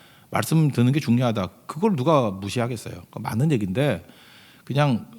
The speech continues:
마르다 알기를 정말 이상하게 여기잖아요. 그죠? 마르다는 엑스트라 같이 보이고. 근데 이것도 마르다 입장에서 마르다의 가치를 인정해 준다 그러면 또 달라지는 거죠. 마리아는 대사가 없어요. 근데 마르다는 예수님과 계속 대화를 나누잖아요.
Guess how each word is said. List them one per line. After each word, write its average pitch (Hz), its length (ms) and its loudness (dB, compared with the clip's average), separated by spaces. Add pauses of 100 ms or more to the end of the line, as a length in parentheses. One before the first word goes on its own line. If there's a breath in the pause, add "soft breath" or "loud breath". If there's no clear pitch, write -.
마르다 131 440 4
알기를 147 480 0
정말 127 440 -2
이상하게 120 480 0
여기잖아요. 92 520 -4
그죠? 98 260 -14 (140)
마르다는 101 600 -4 (500 soft breath)
엑스트라 113 280 -2
같이 - 200 0
보이고. 98 520 -6 (600)
근데 220 160 0
이것도 208 400 2
마르다 147 460 4
입장에서 160 640 0
마르다의 160 340 2
가치를 160 380 0
인정해 156 260 2
준다 160 220 2
그러면 165 260 0
또 226 80 -6
달라지는 131 480 0
거죠. 120 380 -4 (400 soft breath)
마리아는 170 480 4
대사가 110 340 2
없어요. 104 480 -6 (1000)
근데 160 240 2
마르다는 165 680 4
예수님과 180 320 0
계속 - 320 -2
대화를 143 320 4
나누잖아요. 104 720 -4